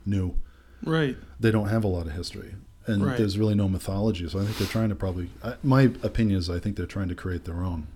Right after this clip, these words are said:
Speaker 2: Yeah. No, I, I like that. I'm, I'm fascinated by former heads of state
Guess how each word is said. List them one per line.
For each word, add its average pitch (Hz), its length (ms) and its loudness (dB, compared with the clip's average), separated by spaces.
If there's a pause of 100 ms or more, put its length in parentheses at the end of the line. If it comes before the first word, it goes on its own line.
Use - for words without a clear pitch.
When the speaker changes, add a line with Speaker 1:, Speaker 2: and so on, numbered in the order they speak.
(220)
Speaker 2:
Yeah. 120 300 -6 (540)
No, 147 80 6
I, 175 80 4 (120)
I 185 40 4
like 175 240 2
that. 135 120 0
I'm, 175 200 2
I'm 165 140 4
fascinated 147 680 2
by 139 240 0
former 143 340 2
heads 131 220 -2
of 123 60 -2
state 139 480 -2